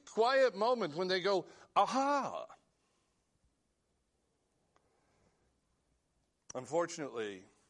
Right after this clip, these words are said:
for all good intentions, there is no sinner's prayer that can apply salvation.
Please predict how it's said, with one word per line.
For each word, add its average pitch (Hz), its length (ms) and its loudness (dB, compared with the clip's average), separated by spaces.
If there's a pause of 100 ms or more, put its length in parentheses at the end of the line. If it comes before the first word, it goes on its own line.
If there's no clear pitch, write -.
(1500)
for 151 160 -2
all 190 120 2
good 165 220 -2
intentions, 127 800 -8 (1400)
there 131 180 -4
is 170 640 -2
no 135 340 -4
sinner's 127 460 -10
prayer 85 440 -10 (1700)
that 117 140 -12
can 113 120 -14
apply 117 520 -8 (260)
salvation. 107 680 -6